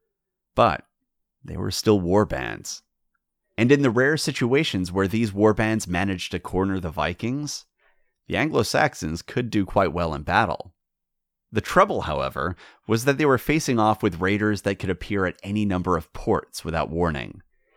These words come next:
and they could attack and get back on their ships before the war bands even knew what was happening, much less before they had a chance to get over there and fight. It was a style of fighting that called for a nationwide military resistance.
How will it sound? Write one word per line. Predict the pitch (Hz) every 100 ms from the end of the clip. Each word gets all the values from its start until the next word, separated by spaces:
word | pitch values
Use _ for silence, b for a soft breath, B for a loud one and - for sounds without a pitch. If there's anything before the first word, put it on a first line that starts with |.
| _ -
and | 90
they |
could | 87 82
attack | - - 113 131 - -
and | 98
get | 87 -
back | - 147 -
on | 113
their | 110 101
ships | - 151 - -
before | 95 - 101
the | 95
war | 90 92
bands | 92 87 87
even | 92 87 85
knew | 82
what | 78
was | 62 -
happening, | 80 87 - 50 - b b b
much | 95 101 -
less | 104 117 -
before | 87 - 90
they | 80
had | 76
a | 76
chance | - 78 -
to | 82
get | 80 78
over | 71 64
there | 60
and | -
fight. | - 87 98 71 - _ _ _ _ _ _ _ _ _ _ -
It | 110
was | 123
a | 135
style | 160 196 180
of | -
fighting | - 80 80 87
that | -
called | - 107 104
for | - 98
a |
nationwide | 87 92 104 - 104 92 85 90 85
military | 82 80 82 - 78
resistance. | 71 76 73 78 - - - -